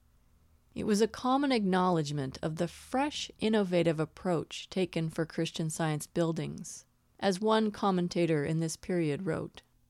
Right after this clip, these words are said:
"Whatever may be said of Christian Science as a religion or a cure, either for or against it, there is no question that in the architecture of its church buildings, it has set an example that every denomination should follow.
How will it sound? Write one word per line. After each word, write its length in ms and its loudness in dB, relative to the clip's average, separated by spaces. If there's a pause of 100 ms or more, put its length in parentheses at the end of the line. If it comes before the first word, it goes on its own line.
(720)
"Whatever 400 4
may 220 4
be 160 2
said 340 4
of 160 4
Christian 440 2
Science 460 2
as 140 2
a 60 0
religion 800 2
or 200 2
a 60 2
cure, 640 0 (100)
either 480 -2
for 600 2 (100)
or 180 0
against 480 2
it, 220 -4 (180)
there 120 2
is 140 2
no 160 8
question 720 0
that 160 2
in 160 4
the 140 0 (100)
architecture 800 2
of 160 2
its 180 -4
church 400 -2
buildings, 540 -2 (180)
it 120 2
has 220 2
set 460 0
an 160 2
example 640 2
that 240 2 (120)
every 380 4
denomination 840 0
should 240 -2
follow. 540 -2